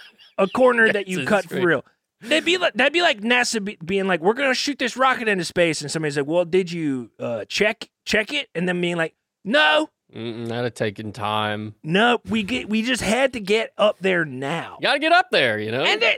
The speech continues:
Speaker 1: the other thing about it is the, uh, there's nothing to see at the Titanic.
Speaker 2: Yeah.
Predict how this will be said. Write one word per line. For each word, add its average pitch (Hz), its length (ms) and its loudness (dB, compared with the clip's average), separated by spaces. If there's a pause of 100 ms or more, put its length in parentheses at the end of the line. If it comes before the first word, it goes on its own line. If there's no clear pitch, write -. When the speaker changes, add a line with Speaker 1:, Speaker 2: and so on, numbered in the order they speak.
Speaker 1:
the 339 100 0
other 415 280 2
thing 381 180 -8
about 311 240 2
it 277 100 -2
is 190 220 0
the, 269 260 -10
uh, 339 160 0
there's 381 220 -2
nothing 440 360 -2
to 339 120 0
see 320 320 -2
at 226 80 -8
the 170 100 -10
Titanic. 208 600 -4 (800)
Speaker 2:
Yeah. 185 220 0